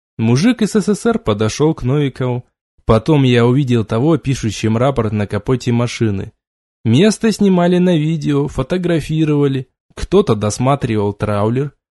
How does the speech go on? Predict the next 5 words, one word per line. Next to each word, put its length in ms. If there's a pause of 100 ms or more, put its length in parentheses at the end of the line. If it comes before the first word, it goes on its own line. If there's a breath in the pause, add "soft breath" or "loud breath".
(140)
а 120
потом 420
подлетела 640
орденская 680
"Тойота", 580